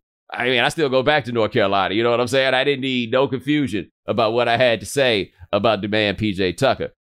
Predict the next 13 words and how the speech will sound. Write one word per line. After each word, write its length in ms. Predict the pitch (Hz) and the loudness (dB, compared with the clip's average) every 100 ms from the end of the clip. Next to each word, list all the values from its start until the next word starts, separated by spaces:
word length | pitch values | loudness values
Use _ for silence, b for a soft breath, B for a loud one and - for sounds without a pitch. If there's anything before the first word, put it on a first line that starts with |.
| - | -2
Who 80 | |
you 100 | 214 | 0
think's 160 | 180 185 | 0 0
gonna 160 | 180 170 | 0 0
come 160 | 165 | 0
out 160 | 147 92 | 0 0
of 60 | |
it? 120 | 64 - _ _ _ | -4 -16 _ _ _
The 140 | - 110 | -4 -2
Grizzle 360 | 107 151 139 | 0 0 0
or 60 | 131 | 0
the 80 | 120 | 0
Warriors? 540 | 127 117 95 82 - | 0 0 0 -4 -10